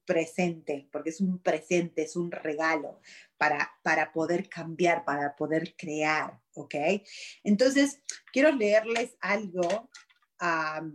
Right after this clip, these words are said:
que, que estaba en el libro, ¿ok? Eh, Conversaciones con Dios, y es muy bonito, es re lindo, si no lo leíste, léetelo. Ah, especialmente yo creo que me ayudó muchísimo, y le agradezco a mi amiga Caro que me lo...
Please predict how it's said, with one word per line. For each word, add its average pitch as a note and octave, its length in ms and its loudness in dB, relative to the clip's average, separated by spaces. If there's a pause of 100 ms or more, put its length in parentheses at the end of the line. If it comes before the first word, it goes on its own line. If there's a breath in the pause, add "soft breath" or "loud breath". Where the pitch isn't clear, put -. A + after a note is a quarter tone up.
(840)
que, F3 320 -6
que - 80 -16
estaba F3 240 4
en F3+ 100 0
el D#3 180 -2
libro, D#3 640 -4
¿ok? D#3+ 240 -6
Eh, D3 1040 -2
Conversaciones D3+ 640 -2
con D3+ 260 -6
Dios, D#3 440 0
y F#3+ 100 0
es G3+ 100 2
muy C4 280 6
bonito, G#3 440 6
es E3+ 140 2
re G3+ 200 4
lindo, F#3+ 340 6
si E3 120 -2
no E3+ 120 4
lo F3+ 100 6
leíste, E3 600 0
léetelo. D#3+ 840 4 (460 loud breath)
Ah, D3+ 280 2
especialmente A3 680 0
yo F3+ 180 -4
creo G3 340 2
que E3 300 0 (180 soft breath)
me F3 120 0
ayudó F#3 340 4
muchísimo, F#3+ 640 2
y F#3 40 4
le E3 80 4
agradezco E3+ 420 2
a E3 80 2
mi D3 60 -6
amiga E3+ 320 2
Caro F3 380 4
que D#3+ 120 -6
me D#3 120 -4
lo... D3 140 -6